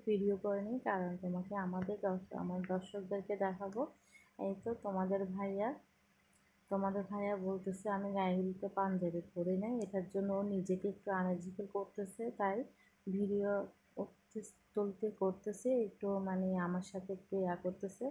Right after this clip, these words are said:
যে আমি পাঞ্জাবি পরি নাই, শার্ট পরছি, সবাই কি মনে করবে, গায়ে হলুদের অনুষ্ঠানে কেউ শার্ট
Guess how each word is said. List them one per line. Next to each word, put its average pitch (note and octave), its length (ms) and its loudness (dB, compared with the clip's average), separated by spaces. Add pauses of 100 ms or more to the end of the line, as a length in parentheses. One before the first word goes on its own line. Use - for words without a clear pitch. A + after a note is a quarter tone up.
(460)
যে G3 120 -6
আমি G3 200 2
পাঞ্জাবি F#3 500 2
পরি F3 260 2
নাই, G#3 220 -2
শার্ট F#3+ 380 -4
পরছি, F#3 440 -4
সবাই F#3+ 360 2
কি G3+ 160 0
মনে F3+ 340 2
করবে, F3+ 340 -2
গায়ে F3 280 2
হলুদের F#3+ 340 0
অনুষ্ঠানে G3 520 -2
কেউ G3 200 -2
শার্ট F#3+ 280 -4